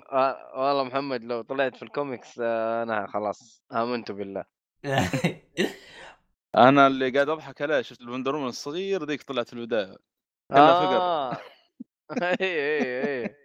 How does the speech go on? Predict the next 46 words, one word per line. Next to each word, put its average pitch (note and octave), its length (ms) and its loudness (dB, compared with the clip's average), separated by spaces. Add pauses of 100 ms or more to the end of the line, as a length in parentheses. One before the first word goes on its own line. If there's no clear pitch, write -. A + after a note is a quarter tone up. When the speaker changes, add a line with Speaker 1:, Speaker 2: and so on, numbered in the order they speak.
Speaker 3:
<laughs> - 240 -8
ما B3 140 6
أدري G#3+ 80 2
إيش G#3 140 -2
وضعه. B2 420 0 (500)
في G3 120 2
منه E3+ 200 4
Speaker 1:
آه، C3 200 6
Speaker 3:
باتمان، A#2+ 280 0
Speaker 1:
والله A#2 140 -2
Speaker 3:
في B2 80 -6
Speaker 1:
جميل. A#2 180 -6
Speaker 3:
منه. G#2 160 -10 (840)
هذا F#3+ 220 4
Speaker 1:
الع-، D#3+ 220 4
Speaker 3:
أتوقع G#3 260 2
ذول E3 220 0
من E3 80 -8
البعد D#3 260 -4
الخامس C3 500 -6
أو G#2 80 -10
شيء، F#2 300 -12
أتوقع. C3 180 -6
Speaker 1:
الع-، C#3+ 280 2
العالم، D3+ 520 0
أيوه، D#3+ 340 -6
ال-، C3 140 -10
ال-، C3 360 -8
البعد C3+ 460 -4
هذاك C#3+ 360 0
والعالم A2+ 800 -2
هذاك C3+ 300 -6
له G#2+ 380 -6
زي A2+ 160 -4
كذا. G2+ 280 -12 (500)
يا D3+ 80 -2
Speaker 3:
كأنه D3+ 240 2
Speaker 1:
أخي، C3+ 160 0
Speaker 3:
فقرات. D3+ 320 0 (1400)
Speaker 1:
يا C#3 100 6
أخي C#3+ 160 2
والله C#3+ 220 2
ضيع، A2 300 -2
ضيع. A2 320 -2
إلى D3 220 -4
الآن D3+ 360 0